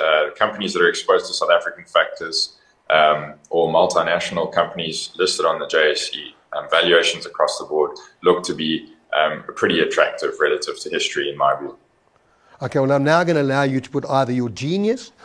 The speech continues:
Speaker 2: or your dunce hat on. So if equ-, South African equities do well and,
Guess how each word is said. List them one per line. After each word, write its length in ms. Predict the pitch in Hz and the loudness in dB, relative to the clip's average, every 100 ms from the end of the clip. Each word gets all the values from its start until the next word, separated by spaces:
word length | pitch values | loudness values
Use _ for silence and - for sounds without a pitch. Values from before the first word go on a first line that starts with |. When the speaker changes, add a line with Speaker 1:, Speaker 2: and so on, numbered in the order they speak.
| - | -6
Speaker 2:
or 100 | 143 | -2
your 140 | 131 | 0
dunce 340 | 113 135 123 - | 0 0 0 -2
hat 240 | 104 - | -8 -8
on. 100 | - - _ - - - | -18 -20 _ -20 -20 -12
So 120 | - | -2
if 160 | 190 185 | 0 0
equ-, 340 | - 190 190 | 0 0 2
South 160 | 165 160 | 2 4
African 300 | 202 226 196 | 2 2 2
equities 420 | - 160 147 127 | 2 0 -2 -4
do 160 | - 123 | 0 2
well 400 | 117 117 160 - - - | 2 2 0 -4 -20 -14
and, 160 | - | -10